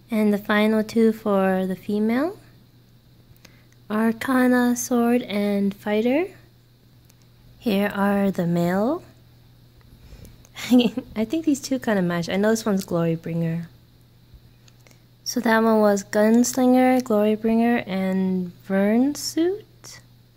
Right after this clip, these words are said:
Here are the next three. This one is Doctor, Thief, Swordsman, Holy Saber,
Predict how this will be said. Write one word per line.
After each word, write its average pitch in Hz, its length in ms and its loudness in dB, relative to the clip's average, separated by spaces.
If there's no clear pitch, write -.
Here 214 320 0
are 208 380 0
the 196 120 -4
next 190 500 -6
three. 240 340 2
This 220 240 -4
one 233 200 0
is 196 140 -4
Doctor, 185 720 -12
Thief, 214 680 -4
Swordsman, 302 600 -6
Holy 247 420 0
Saber, 202 840 -2